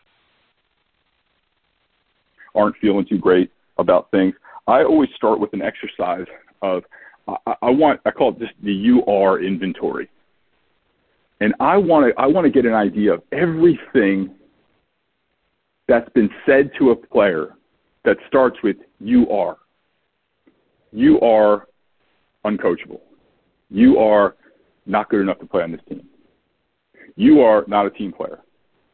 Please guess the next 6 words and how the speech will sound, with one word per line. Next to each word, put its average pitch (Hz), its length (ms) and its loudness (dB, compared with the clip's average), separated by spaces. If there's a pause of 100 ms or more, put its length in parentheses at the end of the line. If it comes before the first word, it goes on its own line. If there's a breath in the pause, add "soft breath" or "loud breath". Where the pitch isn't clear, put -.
You 139 220 4
are 120 180 4
unmotivated. 98 560 -6 (220)
You're 123 420 2
lazy. 98 440 -2 (1040)
You 139 420 4